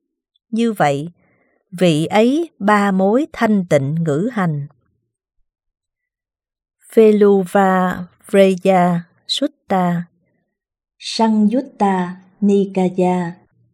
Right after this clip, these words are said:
ba trăm năm mươi ba đến ba trăm năm mươi lăm. Dịch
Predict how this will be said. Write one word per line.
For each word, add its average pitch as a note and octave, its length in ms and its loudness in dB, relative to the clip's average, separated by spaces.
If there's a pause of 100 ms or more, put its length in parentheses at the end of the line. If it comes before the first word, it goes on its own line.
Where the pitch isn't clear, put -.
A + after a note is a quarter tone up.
ba F#3+ 160 0 (100)
trăm F#3 360 -2
năm F#3+ 140 -2
mươi F3+ 200 0
ba E3+ 380 -2 (280)
đến G3+ 320 0
ba G3+ 240 0
trăm F3+ 360 -2
năm F#3 160 0
mươi F3 100 2
lăm. F3 340 0 (760)
Dịch F#3+ 300 -4